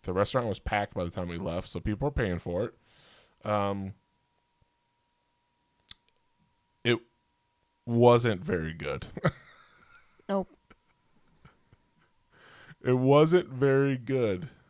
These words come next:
Speaker 1: and, uh, that was sad.
Speaker 2: Even the, there was this random lady sitting next to us, the table next to us, that ordered the same thing that we did, and
Speaker 1: Which was the fish and
Speaker 2: she
Speaker 1: chips.
Speaker 2: Yep.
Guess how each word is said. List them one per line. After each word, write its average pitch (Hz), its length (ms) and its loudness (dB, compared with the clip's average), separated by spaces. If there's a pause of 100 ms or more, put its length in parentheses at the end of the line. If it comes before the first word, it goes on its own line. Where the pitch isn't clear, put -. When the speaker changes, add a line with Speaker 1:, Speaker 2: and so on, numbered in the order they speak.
(160)
Speaker 1:
and, 104 440 -4
uh, 98 420 0
that 95 200 0
was 107 120 -2
sad. 139 320 -4 (520)
Speaker 2:
Even 226 300 0
the, 185 360 2
there 190 160 0
was 202 120 0
this - 120 -10
random 208 360 -2
lady 190 240 0
sitting 175 280 -4
next 165 280 -8
to 160 100 -6
us, - 420 -8 (520)
the 180 80 -10
table 185 260 0
next 170 280 -4
to 156 80 -6
us, 170 100 -8
that - 80 -8
ordered 180 260 -4
the - 80 -10
same 185 320 -6
thing - 500 -8
that - 140 -6
we 165 140 -6
did, 76 340 -8 (680)
and 165 720 -6 (680)
Speaker 1:
Which 110 140 -4
was 98 140 0
the 95 60 -2
fish 175 220 2
and 175 140 0
Speaker 2:
she - 160 0
Speaker 1:
chips. - 300 -12
Speaker 2:
Yep. - 260 -6